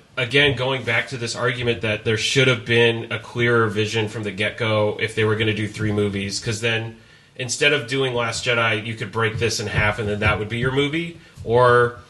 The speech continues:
you do this in two parts and that's it. But I think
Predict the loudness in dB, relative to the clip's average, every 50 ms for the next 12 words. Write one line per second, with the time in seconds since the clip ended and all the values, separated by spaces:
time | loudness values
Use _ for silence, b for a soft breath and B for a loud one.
0 | B B B B -10 -6 -6 -4 -4 -2 -2 -2 0 -2 -2 -4 -4 -2 -2 0
1 | 0 -2 -2 -4 -4 -4 -6 -4 0 0 0 0 -2 -4 -2 -2 -2 -2 0 2
2 | 0 0 2 0 -2 -2 0 0 0 0 0 0 -2 -2 -2 -4 -8